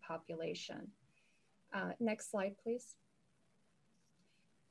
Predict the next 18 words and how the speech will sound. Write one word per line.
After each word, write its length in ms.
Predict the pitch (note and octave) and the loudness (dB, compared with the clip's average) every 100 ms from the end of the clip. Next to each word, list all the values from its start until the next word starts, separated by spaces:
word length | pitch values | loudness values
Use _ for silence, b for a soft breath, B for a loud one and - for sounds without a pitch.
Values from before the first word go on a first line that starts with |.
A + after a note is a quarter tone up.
| - _ _ _ _ _ | -20 _ _ _ _ _
So 420 | - - B3+ A#3+ - | 2 8 10 10 6
homelessness, 1040 | - D4+ G#4 G#4+ - B3+ G#3+ G#3 A3+ - - | 4 4 6 4 4 2 4 4 2 -2 0
uh, 300 | G#3 G3 F#3+ - | 0 2 0 4
that 200 | G#3 G3 | 4 4
we 260 | F#3+ A3 B3 | 4 4 2
found 420 | - G3+ F#3 F3+ - | 2 2 4 2 6
early 340 | G3 F#3 F3+ | 6 8 6
on 280 | F3+ F3+ F3 | 4 4 4
is 200 | G3 F#3+ | 2 2
not 320 | G#3+ A3 A3+ | 4 6 4
very 240 | G#3 G#3 G3+ | 4 6 6
well 300 | F#3 F#3 F3+ | 6 6 6
defined 600 | F#3 F3+ F3+ F#3+ F3+ F3 | 2 2 2 4 2 2
and 140 | F#3 F3+ | 0 0
can 180 | G3+ | 0
be 160 | F3+ F3+ | 0 -2
quite 380 | - G#3 A3+ A3 | -2 4 4 6
variable. 760 | F3+ F3 F#3+ F3 F3 D#3+ - | 6 8 6 4 4 0 0